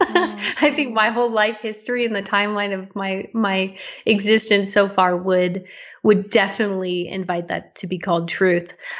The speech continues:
Speaker 1: Uh, I like these, these rock bottom moments. I, I was thinking about this today, actually, on my walk, is they,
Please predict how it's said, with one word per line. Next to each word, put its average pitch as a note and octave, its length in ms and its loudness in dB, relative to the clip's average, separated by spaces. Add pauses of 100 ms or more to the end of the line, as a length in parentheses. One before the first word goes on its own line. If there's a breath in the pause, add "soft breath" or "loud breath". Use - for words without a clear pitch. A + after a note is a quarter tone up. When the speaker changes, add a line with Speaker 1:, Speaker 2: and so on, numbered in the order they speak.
(100)
Speaker 1:
Uh, F#3+ 320 2
I - 120 2
like G#3+ 520 0
these, G#3 300 -6 (180)
these C4 240 2
rock E4 220 2
bottom E4+ 260 4
moments. A#3+ 460 0 (140)
I, - 180 -6 (100)
I - 80 -4
was G#3 140 -8
thinking A#3 280 0
about G3 220 0
this G3 200 -8
today, G3+ 200 2
actually, G3 300 0
on F#3 100 0
my F#3 140 2
walk, F#3 400 2 (320 loud breath)
is G#3 540 4 (400 soft breath)
they, A#3 680 6